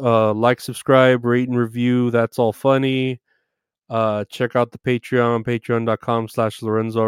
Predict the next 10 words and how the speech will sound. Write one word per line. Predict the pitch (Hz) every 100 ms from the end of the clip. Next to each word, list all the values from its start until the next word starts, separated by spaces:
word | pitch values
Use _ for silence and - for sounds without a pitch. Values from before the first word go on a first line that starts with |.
| 113
Areola | 117 110 110 113 120 110 113 113 117 120 110
for, | - 110 107
um, | 110 104 107
bonus | 113 113 110
stuff. | - - 139 139 131 _ _ _ _ _ _ _ _ 110
And | 110
yeah, | 117 139 117 113
um, | 107 110 104 110
we'll | 127 117
definitely | 113 113 - 123 120 110 110